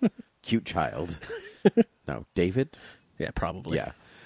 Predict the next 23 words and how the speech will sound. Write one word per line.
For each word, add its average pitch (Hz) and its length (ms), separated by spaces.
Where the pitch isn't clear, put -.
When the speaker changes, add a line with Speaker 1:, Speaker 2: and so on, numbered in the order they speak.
Speaker 2:
Uh, 90 280
nominated 123 600
for - 100
Best 90 220
Picture, 117 320
Best 92 260
Actor 107 300
for 92 100
Gene 82 280
Kelly, 95 340
Cinematography, 92 840
Original 107 440
Song, 87 420
I - 80
Fall 87 260
in 85 60
Love 78 200
Too 80 160
Easy, 76 440
sung 80 240
by 78 120
Frank 76 220
Sinatra. 69 440